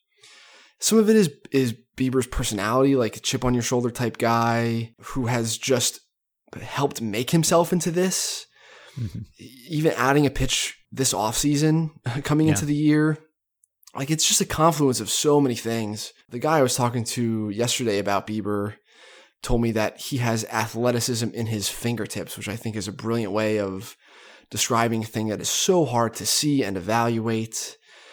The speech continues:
Speaker 1: And I think some of it, too, is he's been around the right group of people, like being around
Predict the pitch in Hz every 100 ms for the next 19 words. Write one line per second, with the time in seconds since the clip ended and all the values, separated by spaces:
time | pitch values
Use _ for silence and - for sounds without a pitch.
0 | - - - - - 156 277 - 294 214
1 | 135 - 285 202 135 - 160 156 143 107
2 | 104 127 143 131 120 101 107 120 123 -
3 | - - - _ _ _ - 151 156 -
4 | - 196 - - - 95 - - - -
5 | 147 170 156 143 151 151 151 151